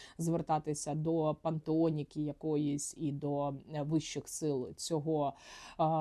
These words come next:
направлення віросповіданчо-релігійного для того, щоб мати захист самої системи.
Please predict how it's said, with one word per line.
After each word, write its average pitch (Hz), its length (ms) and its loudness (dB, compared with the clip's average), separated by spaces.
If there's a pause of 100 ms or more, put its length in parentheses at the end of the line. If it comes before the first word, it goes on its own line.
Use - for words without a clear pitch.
направлення 170 920 4
віросповіданчо-релігійного 170 1600 4
для 147 160 -4
того, 202 280 0
щоб - 220 -8
мати 165 380 2
захист 170 420 0
самої 147 380 -2
системи. - 560 -10